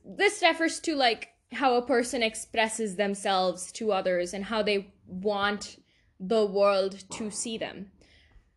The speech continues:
Did you hear the, do you hear the fireworks? <laughs> What are these people doing? Okay, anyway. As I was saying,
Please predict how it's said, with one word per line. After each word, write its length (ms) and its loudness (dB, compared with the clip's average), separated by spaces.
Did 180 -4
you 180 4
hear 320 0
the, 300 0
do 80 -4
you 160 0
hear 280 2
the 120 0
fireworks? 1000 -2
<laughs> 40 4
What 200 0
are 220 8
these 140 -10
people 380 0
doing? 560 -2
Okay, 280 -6
anyway. 340 -10
As 200 0
I 140 6
was 120 4
saying, 560 4